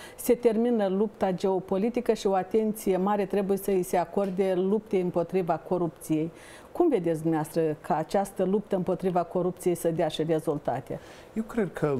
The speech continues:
Speaker 2: lupta împotriva corupției este, um, o, un lucru foarte important pentru nou guvern, pentru nou parlament și, desigur,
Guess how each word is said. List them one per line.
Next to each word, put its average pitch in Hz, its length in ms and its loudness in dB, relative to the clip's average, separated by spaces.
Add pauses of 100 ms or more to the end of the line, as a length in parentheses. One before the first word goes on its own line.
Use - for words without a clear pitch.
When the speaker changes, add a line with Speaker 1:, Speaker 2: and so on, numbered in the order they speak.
Speaker 2:
lupta 143 260 -2
împotriva 127 480 -2
corupției 113 800 -2
este, 104 500 -2 (460)
um, 95 440 -4 (200)
o, 95 120 -4 (180)
un 120 180 0
lucru 117 260 -2
foarte 113 400 -4
important 113 500 -2
pentru 110 280 -2
nou 104 340 0
guvern, 104 400 -2
pentru 98 360 -6
nou 101 260 -2
parlament 92 760 -4
și, - 180 -8
desigur, 92 500 -6